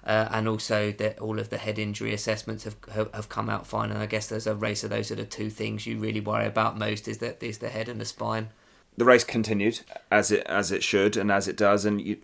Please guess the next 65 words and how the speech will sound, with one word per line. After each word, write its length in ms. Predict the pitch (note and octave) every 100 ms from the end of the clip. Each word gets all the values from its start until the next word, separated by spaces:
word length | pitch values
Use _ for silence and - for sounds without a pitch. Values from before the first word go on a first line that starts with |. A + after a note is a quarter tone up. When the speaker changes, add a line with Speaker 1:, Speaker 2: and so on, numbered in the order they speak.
| _ _
Speaker 2:
the 100 | F#2+
guys 260 | A2 G#2 F#2
at 40 |
the 140 | F2
top 240 | - G#2+ -
will 80 | G#2
have 80 |
been 140 | - F#2+
used 280 | A#2+ A#2+ -
to 40 |
this 160 | A#2+ -
stuff 240 | A#2 G#2+
before. 320 | G#2+ - G#2+
Like 140 | G2+ F2+
you 60 |
say, 180 | - G#2+
it's 160 | F2+ -
not 340 | G#2+ G2+ - _ -
abnormal 520 | G2+ F2+ G#2+ G#2 G#2
that 80 | F2
we 120 | G2
see 200 | - F#2+
crashes 480 | - G2+ F#2 F2+ E2+
and 100 | F2+
holds 340 | F2+ F#2 F2
in 80 | F#2
the 80 | F2+
gate. 320 | F#2+ F2+ C#2+ - - -
A 60 | -
good 180 | G2
twenty 300 | - A2+ G#2
minutes 320 | F#2+ G2 - -
before 320 | F#2+ G2+ F#2+
then, 280 | G2 G2 G2
uh, 120 | F#2+
Svindal 400 | - G#2 G2 F#2+
had 100 | F#2+
to 80 | -
step 280 | - F#2+ -
up 160 | F2+
and 80 | F2+
do 100 | F#2
his 220 | F2+ F2+
run. 180 | F2 D#2+ - -
Speaker 1:
Yeah, 340 | B2+ C3 B2
and 80 | A#2+
that 120 | B2+
was 100 | A#2+
a 80 | A#2
question 340 | - A#2 -
I 60 | B2
wanted 220 | B2 A2+
to 160 | A#2+ A#2
ask 260 | A#2 A2
you 140 | A#2+ A#2
about 380 | A2+ A#2 A#2 -
your 220 | A#2 A2+
time 260 | A2+ B2 A#2
racing, 320 | A#2 - A#2
if 140 | A2
there 140 | B2+ A#2+
was 180 | A2+
any 160 | A#2+ A2
times 440 | - A#2 A#2 A2
when 340 | A#2+ A#2 A2+